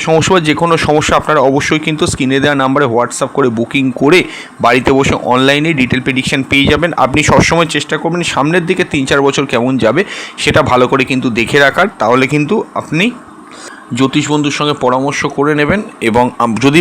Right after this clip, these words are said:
মনে করেন আমাদের সঙ্গে কনসাল্ট করবেন, স্ক্রিনে যে নাম্বার দেখছেন ওই নাম্বারে যেরকম বললাম WhatsApp করে বুকিং করলে অনলাইনে ডিটেল প্রেডিকশন পেয়ে যাবেন এবং আপনার প্রশ্নের উত্তরও পাবেন, এবং আমরাও যেগুলো দেখবো সেগুলো কিন্তু ডিটেলেই উত্তর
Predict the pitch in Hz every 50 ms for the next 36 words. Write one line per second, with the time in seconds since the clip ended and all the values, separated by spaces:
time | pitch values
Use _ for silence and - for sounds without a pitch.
0 | 165 147 139 139 139 131 147 147 156 151 - - 120 123 123 117 117 - 160 135
1 | 135 120 - 120 117 117 - 135 120 - - 135 131 151 170 170 - - 131 120
2 | 123 123 123 135 127 123 120 120 120 127 123 120 - - 117 - - - 180 220
3 | - 117 120 113 113 110 107 120 127 117 123 101 107 - 131 123 113 101 107 107
4 | 117 147 165 156 117 104 101 107 - - 123 117 - 135 131 110 101 101 101 -
5 | 123 120 104 - 117 123 135 165 185 - - - - - - - 110 123 123 120
6 | 123 123 123 131 143 135 117 117 104 117 127 123 - 113 104 117 110 - - 131
7 | 120 - 117 113 113 110 123 123 151 208 220 - - 113 98 98 110 110 107 110
8 | 101 - - - - - 110 117 120 - 131 143 139 - 143 135 - 151 147 147
9 | 143 - - 151 156 160 160 170 170 190 185 165 147 139 131 113 110 110 113 117
10 | 120 120 127 120 127 131 123 131 123 170 180 139 123 113 107 110 110 113 - 127
11 | 123 135 151 127 110 110 107 - 117 120 165 185 147 117 104 - - - - -
12 | - 123